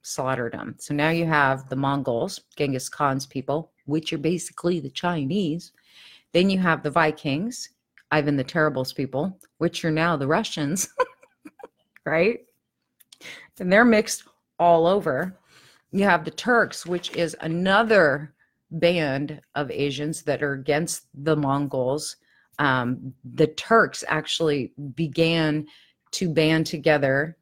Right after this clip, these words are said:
with other groups to try and take the Mongols down. When Genghis Khan died, he gave his,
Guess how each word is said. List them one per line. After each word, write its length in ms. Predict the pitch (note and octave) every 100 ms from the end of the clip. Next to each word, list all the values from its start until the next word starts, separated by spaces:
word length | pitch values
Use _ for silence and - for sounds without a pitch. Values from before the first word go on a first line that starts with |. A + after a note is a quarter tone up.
| _ _
with 600 | - C#3 E3 C#3 C3+ - - _ _ _ -
other 300 | D#3+ F3+ G3+ D3+
groups 640 | D3 C3+ C#3+ - - - _ _ _
to 100 | -
try 220 | C#3+ D#3+ C#3+
and 120 | C#3+
take 280 | F3 D3 -
the 80 |
Mongols 640 | D3 C3 C3+ C3 B2+ A#2+ - _ _ -
down. 440 | C3+ D#3+ C#3 C2 - _ - - -
When 180 | E3
Genghis 420 | F3 G3+ A3 F3+ -
Khan 520 | - G3+ E3+ D3 C#3
died, 600 | - D3+ G3+ F#2 C#2+ C#3+ - _ _
he 160 | - F#3
gave 260 | F3+ E3
his, 360 | C#3+ F#3 D#3+